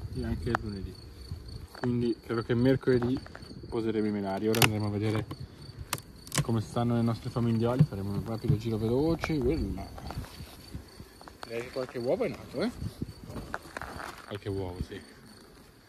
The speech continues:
Qualche larva. Cresciutella. Dicono che è pronto per la posa del melario quando imbiancano il sopra.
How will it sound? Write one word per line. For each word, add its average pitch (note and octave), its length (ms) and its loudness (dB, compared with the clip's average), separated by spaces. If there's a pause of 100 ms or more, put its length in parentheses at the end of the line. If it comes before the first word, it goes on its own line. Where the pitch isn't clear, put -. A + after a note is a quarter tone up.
(680)
Qualche - 260 -12
larva. G#2+ 440 -6 (1600)
Cresciutella. B2 840 4 (4000)
Dicono B2+ 480 0
che A#2 120 0
è - 40 0
pronto F3+ 640 -2 (640)
per A#2 120 0
la A#2+ 80 2
posa C3+ 260 0
del B2+ 120 2
melario C#3+ 440 2
quando A#2 480 0 (540)
imbiancano A2 640 2
il G#2 80 -4
sopra. - 400 -12